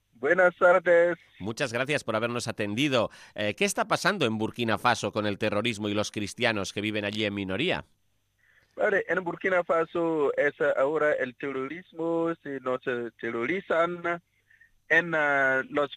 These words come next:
Speaker 1: pueblos ya los cristianos no pueden rezar en los, en las capillas. Y hay siempre, cada semana, actos terroristas,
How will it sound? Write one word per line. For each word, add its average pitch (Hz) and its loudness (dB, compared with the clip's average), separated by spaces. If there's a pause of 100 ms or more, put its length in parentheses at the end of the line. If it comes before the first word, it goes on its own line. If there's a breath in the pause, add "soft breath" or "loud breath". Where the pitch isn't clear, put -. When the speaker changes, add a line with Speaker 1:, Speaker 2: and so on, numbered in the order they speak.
Speaker 1:
pueblos 165 -4
ya 147 2
los 147 -2
cristianos 147 -4
no 143 -4
pueden 143 0 (140)
rezar 139 0
en 139 -4
los, 131 2 (180)
en 139 -2
las 127 0
capillas. 143 2 (800)
Y 123 -4
hay 156 2 (140)
siempre, 156 -4
cada 147 0
semana, 143 0 (120)
actos 151 0 (320)
terroristas, 139 -4